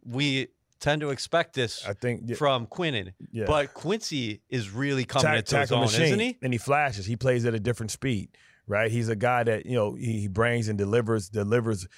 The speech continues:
Speaker 2: you know, tremendous, um, hits. You know, he's not the biggest guy. Reminds me of a, he reminds me a lot of myself, and I'm not trying to put
Speaker 1: Really?
Speaker 2: pump, I'm not trying to lift myself up, but I was a hitter and I had a tremendous range, especially early in my career.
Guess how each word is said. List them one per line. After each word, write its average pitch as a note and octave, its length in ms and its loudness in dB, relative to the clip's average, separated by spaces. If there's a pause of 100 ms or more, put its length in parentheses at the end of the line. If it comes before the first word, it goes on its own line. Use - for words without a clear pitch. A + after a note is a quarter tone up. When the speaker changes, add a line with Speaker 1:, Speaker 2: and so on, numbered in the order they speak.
(180)
Speaker 2:
you A2+ 140 2
know, G#2+ 100 4 (380)
tremendous, C3 520 2
um, A2+ 280 2
hits. B2 360 0 (380)
You B2 100 4
know, A2 140 6
he's A2 180 0
not B2 200 2
the A#2+ 60 -4
biggest B2 380 2
guy. C3 340 4 (160)
Reminds A2+ 380 0
me B2 80 0
of A#2 100 2
a, A#2 60 0
he C3 240 0
reminds C3+ 340 2
me A#2+ 80 0
a A2+ 40 2
lot A2+ 180 6
of G#2+ 40 0
myself, G2+ 460 0
and G2 100 -8
I'm G#2 120 -4
not G#2+ 160 -2
trying G#2+ 220 -2
to A#2 40 -4
put C#3 180 4
Speaker 1:
Really? A#3 140 4
Speaker 2:
pump, C#3 180 0
I'm C3 100 -2
not D3+ 120 2
trying D3 160 2
to A2+ 60 0
lift A#2 160 0
myself G#2 420 0
up, F#2+ 240 -6 (240)
but B2+ 140 4
I A#2+ 140 4
was B2 140 0
a A2+ 60 2
hitter C3 240 4
and B2 100 2
I A#2 60 2
had A#2+ 160 4
a A2 80 4
tremendous A#2+ 420 0
range, A#2+ 300 2
especially A2+ 460 0
early A2 260 4
in G#2+ 80 0
my G2 140 0
career. B2 440 2